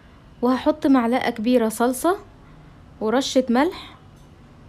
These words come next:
والبهارات بتاعتي كمون، فلفل اسود، بابريكا. وهقلب البهارات بتاعتي مع الشوربة كويس قوي.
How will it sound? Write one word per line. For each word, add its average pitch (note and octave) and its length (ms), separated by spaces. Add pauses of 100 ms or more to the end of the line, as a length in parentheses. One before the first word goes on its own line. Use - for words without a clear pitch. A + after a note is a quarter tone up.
(300)
والبهارات B3+ 540
بتاعتي B3+ 600 (340)
كمون، C4+ 540 (180)
فلفل C4 400
اسود، C#4 400 (280)
بابريكا. B3+ 600 (1000)
وهقلب C4 520
البهارات A#3+ 500
بتاعتي A3+ 600 (140)
مع A3+ 180
الشوربة A3+ 460
كويس B3 540
قوي. D#4 360